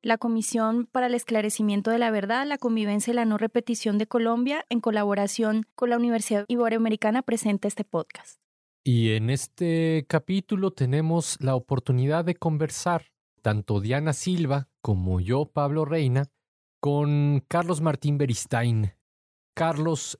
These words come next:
Speaker 2: pues, es conocido de muchas y de muchos, ha participado en muchos procesos de construcción de verdad, desde el remi de Guatemala y el grupo de, de ex-,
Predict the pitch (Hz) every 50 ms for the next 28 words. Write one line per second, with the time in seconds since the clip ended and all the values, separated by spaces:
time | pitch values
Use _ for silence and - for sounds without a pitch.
0 | _ _ _ - 139 127 - - 147 143 - - - - - 147 131 120 117 -
1 | - 135 139 143 143 131 127 113 110 104 98 92 92 - - - 107 120 131 -
2 | - 139 101 117 120 123 120 139 190 208 - - - 156 143 - - 123 - -
3 | - - - 101 - - 117 120 123 120 117 113 110 101 90 _ _ _ _ _
4 | _ _ _ _ _ - - 110 107 104 104 104 104 101 98 98 101 98 98 98
5 | 101 104 113 131 123 - - - - 120 104 92 - 113 110 98 - - 113 107
6 | 98 - - - _ _ - 117 104 104 101 98 98 95 95 92 92 87 - _
7 | _ _ - 139 120 - 117 98 - - 127 117 117 113 101 98 98 98 110 113
8 | 120 - _ _ _ _ _ _ _ _ _ _ - 107 101 95 87 101 101 98
9 | 98 110 120 123 120 120 110 104 101 98 98 92 - 101 90 95 110 123 131 127
10 | 117 110 107 107 107 104 - - - 101 95 92 92 90 90 90 90 90 87 87
11 | 87 - _ _ _ _ - - 104 95 92 92 87 90 92 92 92 90 110 117
12 | 110 - 113 110 110 - - 95 101 98 101 - 101 104 98 - -